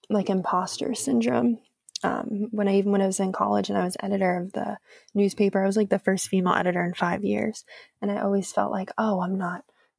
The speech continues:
I'm not a good enough leader." And then that kind of passed when then I was a manager, because I would just be trying to do my job. And then people would think, "Oh, this person's,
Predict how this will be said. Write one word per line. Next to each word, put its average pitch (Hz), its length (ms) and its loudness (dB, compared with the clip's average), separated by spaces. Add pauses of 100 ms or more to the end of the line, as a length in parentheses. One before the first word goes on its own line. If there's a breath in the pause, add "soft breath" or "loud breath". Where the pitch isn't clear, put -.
I'm 202 100 2
not 196 140 2
a 190 60 0
good 202 160 0
enough 208 280 -2
leader." 214 280 2
And 208 240 0
then 196 100 2
that 196 160 -2
kind 196 200 2
of 180 120 -2
passed - 600 -2 (460 soft breath)
when 196 120 4
then 196 120 2
I 196 80 2
was 185 160 4
a 180 40 2
manager, 185 640 2 (560 soft breath)
because 196 380 0
I 202 60 2
would 202 120 0
just 202 180 -4
be 196 100 2
trying 196 220 0
to 196 80 2
do 196 120 2
my 190 160 2
job. 247 540 0 (100)
And 208 160 2
then 196 140 2
people 202 300 -2
would 202 160 -2 (120)
think, 202 340 -2 (420 soft breath)
"Oh, 220 240 2
this 208 200 -4
person's, 208 600 0